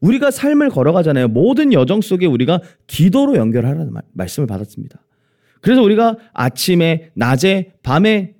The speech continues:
매일 매시 매사 뭐 하는 겁니까? 하나님의 언약 붙잡고 기도하면서 하나님과 동행하는 비밀을 누리는 거.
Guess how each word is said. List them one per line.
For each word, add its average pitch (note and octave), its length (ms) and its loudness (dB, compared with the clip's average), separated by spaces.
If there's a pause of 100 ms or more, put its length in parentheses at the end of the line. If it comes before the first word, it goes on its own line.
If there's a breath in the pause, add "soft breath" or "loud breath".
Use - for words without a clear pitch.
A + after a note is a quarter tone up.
(100)
매일 A3+ 420 0
매시 D#3+ 380 0
매사 F3+ 400 0 (160 loud breath)
뭐 C#3+ 140 0
하는 A3 140 0
겁니까? D#3+ 360 -2 (220 loud breath)
하나님의 B3+ 500 0
언약 G3 400 0
붙잡고 F#3 560 -2
기도하면서 B2 600 0
하나님과 A#3+ 480 2
동행하는 C#3 440 0
비밀을 A#2 360 2
누리는 B2 320 -2
거. F3+ 220 -12